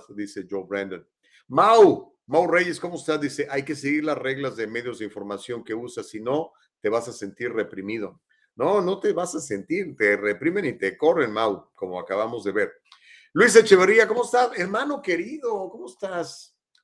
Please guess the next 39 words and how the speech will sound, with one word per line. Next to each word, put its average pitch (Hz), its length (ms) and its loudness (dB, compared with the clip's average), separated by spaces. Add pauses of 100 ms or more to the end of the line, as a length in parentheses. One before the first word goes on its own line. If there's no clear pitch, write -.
(120)
Uno 160 220 -6
de 110 260 0
mis 107 220 -14
grandes 127 460 -8
hermanos 107 640 -6
en 87 140 -12
Cristo 104 440 -6
es 92 100 -8
don 90 140 -8
Luis 98 200 -8
Echeverría. 90 500 -4
Dice, 98 360 -6 (340)
"Muy 165 120 4
buenos 180 280 6
días, 147 420 6
que 110 140 -2
Dios 113 160 -2
los 107 140 -6
bendiga. 104 540 -4 (340)
Fue 156 180 4
Homero 156 760 6
el 107 120 -10
que 117 100 -8
le 101 80 -4
pagó 117 420 -2
<laughs> - 760 -20
una 151 260 0
buena 139 280 2
lana 135 380 2
a 117 100 -2
Zuckerberg 139 760 0
para 98 220 -2
que - 60 -20
te - 60 -20
sacaran 120 440 -4
del 92 180 -12
Facebook, 104 520 -8
mi 90 80 -18
brother". 90 420 -10